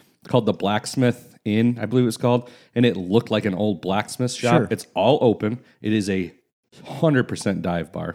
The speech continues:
Speaker 1: piece of shit.
Speaker 2: Oh,
Speaker 1: The
Speaker 2: nice.
Speaker 1: walls are covered in pictures of celebrities drinking there, like Nick Cage, Tom Cruise, Jason Segel. I mean, thousands of 'em.
Speaker 2: That's awesome.
Speaker 1: But it's just a little tiny shithole. We sat in there, drank. We're the only ones sitting there. We're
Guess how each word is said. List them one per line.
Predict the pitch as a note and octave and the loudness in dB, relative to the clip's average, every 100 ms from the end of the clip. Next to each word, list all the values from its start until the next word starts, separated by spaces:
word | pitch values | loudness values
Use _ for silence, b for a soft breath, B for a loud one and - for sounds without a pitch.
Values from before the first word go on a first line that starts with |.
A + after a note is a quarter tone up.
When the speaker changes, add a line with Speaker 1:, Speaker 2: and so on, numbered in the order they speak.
| - | -8
Speaker 1:
piece | F#2+ - | -8 -8
of | F#2 | -10
shit. | - F2 - _ B B - | -12 -12 -14 _ B B -6
Speaker 2:
Oh, | B2+ F#3 | -2 -2
Speaker 1:
The | F#2+ | -2
Speaker 2:
nice. | G#2 D#3 | 0 4
Speaker 1:
walls | A#2+ B2 C3 B2 | 6 8 6 2
are | A2 | -4
covered | - B2 C3 A2+ A#2+ A#2 | -6 -2 0 2 2 2
in | G#2 | -2
pictures | - A#2 - G#2 | -4 -6 -6 -6
of | G2+ | -8
celebrities | - G#2 F#2 F2+ F#2 | -4 -2 -2 -2 -4
drinking | G#2 F#2 F2 | -4 -4 -6
there, | F2 F2+ G2+ | -8 -6 -6
like | F#2 - - b b b | -8 -10 -20 b b b
Nick | A2 - | -4 -2
Cage, | - G2+ F#2+ G2 G2+ - - _ | -2 2 2 0 -4 -10 -18 _
Tom | - G#2 G2 | -6 -4 -4
Cruise, | - G#2 G2 G2 F#2+ G2 - b b b b | -4 -2 0 -2 -2 -6 -12 b b b b
Jason | - A2+ A2 G#2+ | -2 -2 -2 -6
Segel. | - G2+ G#2 G#2 G2+ G2+ G2+ | -4 0 0 0 0 -2 -4
I | - | -6
mean, | G#2 F#2+ E2+ - _ | -4 -4 -6 -12 _
thousands | - G2+ D#2+ E2 | -6 -4 -6 -10
of | D#2+ | -8
'em. | D#2+ F#2+ _ | -8 -10 _
Speaker 2:
That's | - C3 | -6 -4
awesome. | G#2 C3+ - E2 - | -2 -2 -4 -12 -2
Speaker 1:
But | C3 | 2
it's | B2 B2 | 2 2
just | C3+ B2+ | -2 0
a | B2 | 0
little | G2 G#2+ A2 | 0 0 -2
tiny | A2 A2 G#2+ G#2+ | -2 -2 0 -2
shithole. | - G2 F#2+ F#2+ - b b b - | -2 -2 -2 -2 -6 b b b -6
We | |
sat | F#2+ A2 G#2 | -2 2 2
in | G2+ | 0
there, | F#2+ F#2+ | 0 0
drank. | F#2+ - G2 F#2+ | -2 -2 -2 -2
We're | E2+ | -4
the | E2 | -6
only | G2 G2+ | -2 -2
ones | G#2 | -2
sitting | - G2 G2 | -4 -4 -2
there. | F#2 G2 | -2 -2
We're | G2+ | -4